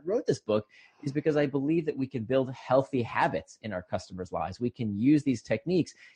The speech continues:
You know, it doesn't have to be just used for frivolity, like, you know, video games and social networks. We can use this very same psychology to help people exercise more or save money or eat healthier or be more productive at work, you know, behaviors that we want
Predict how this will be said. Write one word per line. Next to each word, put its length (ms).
You 80
know, 40
it 60
doesn't 180
have 100
to 60
be 100
just 260
used 280
for 120
frivolity, 720
like, 300
you 80
know, 100
video 320
games 320
and 80
social 280
networks. 360
We 120
can 220
use 300
this 180
very 260
same 220
psychology 800
to 100
help 220
people 360
exercise 580
more 460
or 400
save 340
money 480
or 200
eat 160
healthier 640
or 140
be 120
more 140
productive 380
at 100
work, 320
you 80
know, 160
behaviors 520
that 120
we 140
want 440